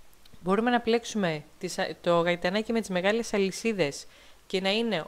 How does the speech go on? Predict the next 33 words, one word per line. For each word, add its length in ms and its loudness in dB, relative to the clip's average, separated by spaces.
όσο 320 0
μεγάλο 480 4
όσο 200 -2
και 140 -2
περίμετρος 520 2
κεφαλής 520 0
μας 340 -2
ή 180 -2
η 60 -2
περίμετρος 460 -4
κεφαλής 580 -4
για 120 -4
το 100 0
άτομο 300 0
που 120 -6
πλέκουμε, 480 -4
έτσι 260 -2
ώστε 260 0
το 120 0
πόντσο 440 -2
να, 420 0
να, 140 2
να 160 -2
χωράει 360 4
μέσα 240 0
από 80 -14
το 60 -12
κεφάλι, 360 0
να 120 0
περάσει, 520 0
και 120 -2
μετά 460 4
ανάλογα, 760 2